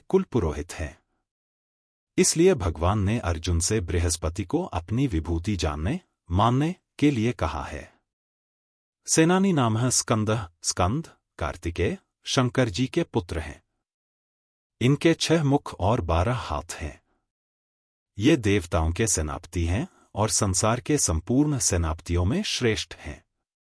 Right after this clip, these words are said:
इसलिए भगवान ने इनको अपनी विभूति बताया है। सरसामस्मि सागरः, इस पृथ्वी पर जितने जलाशय हैं,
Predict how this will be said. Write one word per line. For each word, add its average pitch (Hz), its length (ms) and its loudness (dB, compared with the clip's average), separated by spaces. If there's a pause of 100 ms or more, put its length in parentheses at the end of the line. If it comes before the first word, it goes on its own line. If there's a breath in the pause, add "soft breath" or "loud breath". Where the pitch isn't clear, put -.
(640)
इसलिए 180 380 6
भगवान 90 440 0
ने 117 200 0
इनको 87 400 2
अपनी 120 440 -2
विभूति 85 500 0
बताया 69 460 -6
है। - 300 -12 (1120)
सरसामस्मि 147 800 2
सागरः, 80 540 -2 (220)
इस 190 180 2
पृथ्वी 82 460 -4
पर 113 200 -2
जितने 90 400 -2
जलाशय 80 480 -4
हैं, 85 240 -6